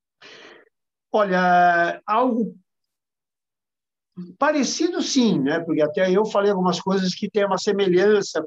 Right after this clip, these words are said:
com essa, com essa questão do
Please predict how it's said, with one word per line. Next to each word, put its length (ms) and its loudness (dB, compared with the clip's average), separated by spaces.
com 220 -2
essa, 640 0
com 100 -4
essa 160 0
questão 720 0
do 880 2